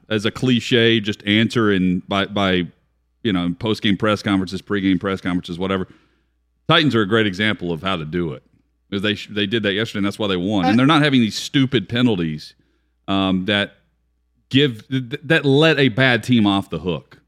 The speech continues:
Speaker 2: I, I brought this up to Chad earlier. We've all, we've all seen this, uh, coaching on some level,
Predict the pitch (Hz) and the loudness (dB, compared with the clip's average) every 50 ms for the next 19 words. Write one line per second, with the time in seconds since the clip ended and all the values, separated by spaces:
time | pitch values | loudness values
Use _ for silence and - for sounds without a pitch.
0 | _ _ 220 226 240 247 - 247 254 214 262 262 254 - - 196 - - 196 175 | _ _ 2 4 4 4 4 2 2 4 4 4 4 4 2 0 4 4 2 2
1 | - - 160 139 - - - 196 180 156 147 139 131 127 127 127 - _ 185 170 | 2 -2 -4 -4 -2 0 2 4 4 4 4 4 2 0 -2 -4 -4 _ 4 4
2 | 160 156 143 131 127 127 139 180 214 190 175 220 214 208 202 190 180 175 165 - | 6 6 4 2 2 2 4 4 4 6 6 6 6 6 6 6 4 2 0 -4
3 | _ - 208 196 208 180 226 233 226 220 202 - - - - - - 240 240 226 | _ -2 0 2 2 4 4 4 6 6 4 2 0 -2 -2 0 2 4 6 6
4 | 220 208 190 175 165 160 - 147 147 135 147 151 147 143 135 - - - - - | 6 6 6 4 2 0 -4 -6 -6 -2 0 2 2 2 0 -4 -6 -8 -8 -12
5 | - - - _ _ _ _ _ _ _ _ _ _ _ _ _ _ _ _ _ | -14 -18 -20 _ _ _ _ _ _ _ _ _ _ _ _ _ _ _ _ _
6 | - 160 151 143 139 131 - - _ - _ - - 247 254 247 - 247 208 180 | -2 0 0 2 0 -2 -4 -8 _ -14 _ 4 6 6 6 6 4 2 4 4
7 | 175 160 - - - 202 185 175 170 156 135 110 - - | 2 2 0 2 4 4 4 6 4 4 2 0 -4 -10